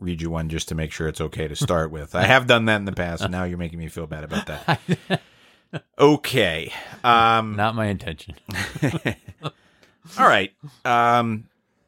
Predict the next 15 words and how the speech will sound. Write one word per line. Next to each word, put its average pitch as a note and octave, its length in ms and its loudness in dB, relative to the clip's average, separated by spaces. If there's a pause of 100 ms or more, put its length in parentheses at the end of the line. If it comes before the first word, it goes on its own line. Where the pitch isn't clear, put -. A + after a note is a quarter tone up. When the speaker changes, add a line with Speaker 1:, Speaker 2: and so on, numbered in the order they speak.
(360)
Speaker 1:
now, C3 420 4 (140)
uh, - 60 -14 (920)
this, E3+ 340 4
this D#3+ 320 2
one E3+ 200 4
is, C3+ 420 2
uh, A2+ 260 6
related A2+ 540 4
to, G2+ 360 2
I F#2+ 100 0
guess, F#2 160 2
beef. F2+ 540 -6
Speaker 2:
Okay. G#2 500 0
Speaker 1:
And G#2+ 520 2 (140)
so, A2 320 4